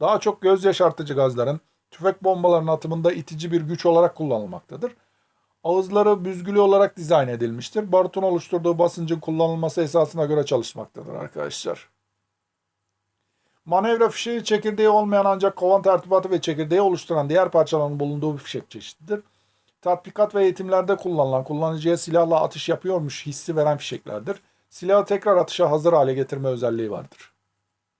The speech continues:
Aydınlatma fişeği, bu fişekler hedef bölgeyi aydınlatmak için kullanılır. Atıcı bu sayede görmek istediği alanı kısa süreliğine aydınlatmış olur.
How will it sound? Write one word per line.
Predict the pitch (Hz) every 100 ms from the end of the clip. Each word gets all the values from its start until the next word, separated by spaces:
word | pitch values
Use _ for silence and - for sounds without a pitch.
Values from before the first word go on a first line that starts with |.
| _ _ _ _ _ _ -
Aydınlatma | 185 185 208 208 208 202
fişeği, | - - 208 208 _ _ _
bu | -
fişekler | 196 - 208 208 208 196 _ _
hedef | - 180 196 -
bölgeyi | 190 180 175
aydınlatmak | 165 165 170 165 - 170
için | - 147
kullanılır. | - 139 131 135 175
Atıcı | - 160 165 190 175
bu |
sayede | - 185 180 170
görmek | 156 156 175
istediği | - - 147 156
alanı | 151 156 156
kısa | - 165
süreliğine | 160 156 135 135
aydınlatmış | 160 147 139 139 143 - -
olur. | 120 208